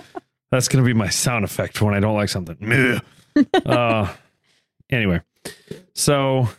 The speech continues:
Speaker 2: yes, we do want it to seem like a conversation, and yes, we are very different people, but we're friends. And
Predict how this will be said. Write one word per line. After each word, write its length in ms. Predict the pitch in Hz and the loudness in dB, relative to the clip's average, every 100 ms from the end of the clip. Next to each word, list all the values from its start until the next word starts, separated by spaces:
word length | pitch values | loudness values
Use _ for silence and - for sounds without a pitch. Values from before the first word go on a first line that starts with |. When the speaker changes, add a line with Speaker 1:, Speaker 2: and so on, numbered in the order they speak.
| _ | _
Speaker 2:
yes, 320 | 135 113 - 104 | -2 -2 -2 -2
we 160 | 110 | -2
do 180 | 104 127 | 2 2
want 200 | 123 117 | 2 0
it 140 | 117 - | -2 -4
to 340 | 117 107 101 - | 0 0 0 -4
seem 220 | - 107 | -4 -2
like 200 | 101 - | -2 -4
a 20 | |
conversation, 720 | - 101 92 92 90 - 95 82 | -6 -4 -4 -4 -6 -6 -8 -8
and 520 | 90 85 85 85 - _ _ _ _ | -6 -6 -6 -10 -12 _ _ _ _
yes, 260 | 117 107 - | -2 -2 0
we 140 | 107 104 | 0 0
are 200 | 104 101 | 0 -2
very 280 | 101 107 101 | 0 0 0
different 280 | 101 104 | -2 -4
people, 420 | 87 98 92 92 - _ _ _ | -4 -4 -2 -4 -6 _ _ _
but 160 | 113 107 | -4 0
we're 140 | 113 | 0
friends. 420 | 110 101 101 101 92 | 0 -2 0 0 -2
And 560 | 107 101 101 95 98 | -4 -2 0 -2 -4